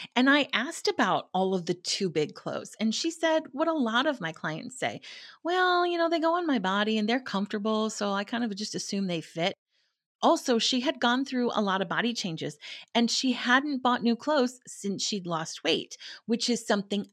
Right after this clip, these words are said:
I never hear. I hear of women not wanting to go through the hassle of buying bigger sizes,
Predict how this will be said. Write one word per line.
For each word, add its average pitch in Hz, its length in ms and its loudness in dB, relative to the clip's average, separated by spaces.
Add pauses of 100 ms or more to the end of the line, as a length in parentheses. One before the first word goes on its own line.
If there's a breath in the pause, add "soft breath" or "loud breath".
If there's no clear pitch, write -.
I 175 280 0 (180)
never 180 920 4
hear. - 440 -6 (360 loud breath)
I 220 60 6
hear 214 240 2
of 175 140 -2
women 175 260 0
not 170 220 -2
wanting 170 300 -4
to 180 100 -8
go 160 200 2
through 160 180 -4
the 165 80 0
hassle 160 360 -6
of 147 100 -8
buying 151 340 -4 (200)
bigger 339 380 2
sizes, 160 720 -2